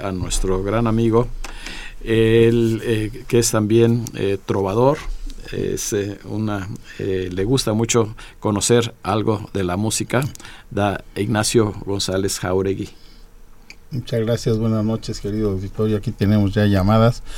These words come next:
Speaker 2: de Rubén Sierra, Mariana Reyes, María Cruz, Ramón Romero, Francisco Javier Lara, Dolores Heredia,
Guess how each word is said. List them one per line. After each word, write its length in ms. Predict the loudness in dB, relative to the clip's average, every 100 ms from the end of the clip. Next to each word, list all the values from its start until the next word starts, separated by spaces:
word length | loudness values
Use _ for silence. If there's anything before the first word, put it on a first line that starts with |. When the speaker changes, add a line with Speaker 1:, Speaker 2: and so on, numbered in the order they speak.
| -10 -10 2
Speaker 2:
de 100 | 4
Rubén 320 | 6 6 6
Sierra, 560 | 4 4 6 6 4 0 -4 0
Mariana 540 | 4 4 4 4 2
Reyes, 600 | 4 4 4 2 0 -2 -10 -16 -16 -8 2
María 580 | 4 6 6 4 2 -2 -12 -18 -18 -18 -18 -18 -16 -16 0
Cruz, 560 | 4 6 6 2 -10 -14 -14 -14 -2
Ramón 380 | 2 4 6 4
Romero, 560 | 4 4 4 4 2 -2 -14 -8
Francisco 560 | -2 0 0 -2 0 0
Javier 380 | 2 2 2
Lara, 420 | 2 2 4 2 -2 -8
Dolores 640 | -4 0 2 2 2 0
Heredia, 500 | 0 2 2 2 0